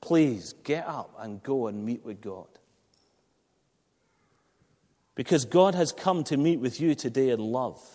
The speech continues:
And you can turn your back on him, you can give him the cold shoulder, or you can say, "No, God, I want to meet with you as well."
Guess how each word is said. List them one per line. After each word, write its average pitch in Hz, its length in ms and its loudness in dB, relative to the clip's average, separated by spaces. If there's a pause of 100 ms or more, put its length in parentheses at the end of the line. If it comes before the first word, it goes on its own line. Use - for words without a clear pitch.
(140)
And 123 120 -6
you 135 80 -6
can 120 220 -4
turn 185 280 0
your 175 140 2
back 170 380 0
on 190 80 0
him, 185 140 -4
you 127 80 -4
can 120 180 -6
give 139 160 0
him 139 80 -2
the 127 80 0
cold 170 480 2
shoulder, 160 640 2 (720)
or 131 100 0
you 123 140 0
can 123 160 -6
say, 120 200 0
"No, 120 200 0
God, 113 320 -4
I 113 100 -6
want 110 220 -6
to 101 40 -12
meet 110 240 -8
with 104 200 -16
you 107 140 -6
as 98 140 -10
well." 90 380 -10